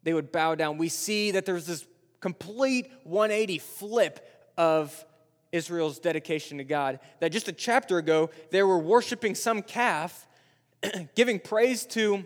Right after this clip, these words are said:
other gods, and now, when they're threatened with possible consequence of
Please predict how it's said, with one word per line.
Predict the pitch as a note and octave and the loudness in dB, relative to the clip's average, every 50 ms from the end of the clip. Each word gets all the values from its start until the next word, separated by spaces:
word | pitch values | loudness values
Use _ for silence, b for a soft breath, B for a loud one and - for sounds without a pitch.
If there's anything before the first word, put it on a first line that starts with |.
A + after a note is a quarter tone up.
| - - _ _ _ _ _ _ _ _ _ - - | -12 -20 _ _ _ _ _ _ _ _ _ -6 0
other | F#3+ G#3 F#3 A#3+ A3+ | 2 2 4 4 2
gods, | F3+ C#3+ F#3 F#3 F#3+ G#3 G3 E3+ E3 E3 D#3 - - - b b b b b b b b | 2 4 2 2 2 2 2 2 0 -2 -4 -8 -16 -18 b b b b b b b b
and | E3+ E3 E3 E3+ | -4 -2 -2 0
now, | F#3 G#3 A3 G3 F3 E3+ F3 F3+ F3 - - _ _ _ _ _ _ _ _ _ _ _ _ _ _ _ _ _ _ - | 0 0 2 2 2 2 0 -2 -4 -10 -18 _ _ _ _ _ _ _ _ _ _ _ _ _ _ _ _ _ _ -6
when | D3+ F3 | -4 -2
they're | F3+ F3 | -2 -2
threatened | E3 - - G3+ G#3+ G3+ G#3 G3 | -4 -2 -2 -2 -2 -2 -2 -2
with | F3 F3 D#3+ E3 - | -2 -2 -2 -2 -4
possible | - G3+ G3+ G#3 - F#3 E3+ | -4 -2 -2 -2 -4 -8 -8
consequence | - - F#3 F#3+ F#3 - E3+ - F3+ D#3+ - D#3+ | -8 -4 -6 -6 -6 -8 -10 -8 -8 -6 -6 -8
of | C#3 | -8